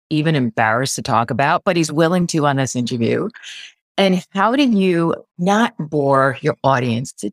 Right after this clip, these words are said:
tears? And lastly, how do you create consistency in your content, which is such a struggle for so many of us?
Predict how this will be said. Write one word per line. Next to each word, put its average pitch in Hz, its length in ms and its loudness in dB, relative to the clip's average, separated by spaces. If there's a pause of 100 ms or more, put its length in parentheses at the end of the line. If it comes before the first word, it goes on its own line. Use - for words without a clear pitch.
(120)
tears? 147 760 2
And 202 160 0
lastly, 254 420 2
how 214 180 2
do 339 140 -2
you 240 100 0
create 151 480 -2
consistency - 1000 -4
in 139 160 0
your 123 140 0
content, 104 560 -6
which - 180 -10
is 120 140 -10
such - 360 -4
a - 80 -6
struggle 123 400 -2
for - 140 -10
so 139 240 -2
many 123 400 -2
of 104 220 -2
us? - 280 -10